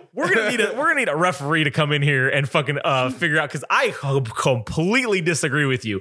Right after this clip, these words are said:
Speaker 2: Mm.
Speaker 1: Okay, let's say your buddy buys a ticket,
Speaker 2: Mm-hmm.
Speaker 1: right? And says, or let's say I buy a ticket. Let's, let's just use me. Let's say that I'm gonna say, "Hey, Adam, there's a Golden Voice sponsored event that's happening that I wanna go to.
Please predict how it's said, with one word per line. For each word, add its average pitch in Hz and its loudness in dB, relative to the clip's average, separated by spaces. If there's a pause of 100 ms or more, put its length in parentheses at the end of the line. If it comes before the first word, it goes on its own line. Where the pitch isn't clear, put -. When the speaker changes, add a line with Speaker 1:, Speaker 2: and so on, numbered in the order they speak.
(100)
Speaker 2:
Mm. 117 2 (520)
Speaker 1:
Okay, 175 0
let's 220 0
say 233 0
your 185 -2
buddy 147 0
buys 131 0
a 120 -4
ticket, - -2
Speaker 2:
Mm-hmm. 101 -8
Speaker 1:
right? 127 0
And 120 -4
says, 120 0 (180)
or 269 2
let's 302 -2
say 294 0
I 262 2
buy 175 0
a 123 -2
ticket. - -10 (320)
Let's, 262 0
let's 220 0
just 165 0
use 170 0
me. 139 -2 (100)
Let's 185 -2
say 190 0
that 143 0
I'm 156 0
gonna 156 0
say, 156 0
"Hey, 208 0
Adam, 139 0 (160)
there's 220 0
a 160 0 (580)
Golden 208 0
Voice 175 -2 (240)
sponsored 170 -2
event 151 0
that's 131 -4
happening 131 0
that 120 -4
I 185 4
wanna 175 0
go 143 0
to. 90 -6